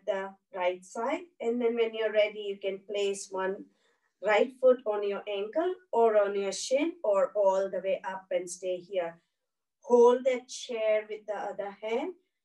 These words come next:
You can be here. You can lift one hand up toward the sky. You can s-, focus somewhere which is not moving. And if you want to bring the chair closer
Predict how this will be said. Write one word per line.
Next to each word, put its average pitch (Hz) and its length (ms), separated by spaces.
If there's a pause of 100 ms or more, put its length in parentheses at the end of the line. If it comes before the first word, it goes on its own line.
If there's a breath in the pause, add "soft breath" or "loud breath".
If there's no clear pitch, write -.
(100)
You 214 180
can 214 240
be 214 160
here. 233 500 (300)
You 196 140
can 208 260
lift 208 280
one 196 260
hand 214 240
up 202 260
toward 208 260
the 202 80
sky. 233 480 (400)
You 202 140
can 202 180
s-, - 200 (180)
focus 262 540
somewhere 226 440
which 208 220
is 202 160
not 180 300
moving. 170 420 (580)
And 196 260
if 196 160
you 202 120
want 185 240
to 190 60
bring 185 300
the 185 100
chair 185 440
closer 233 420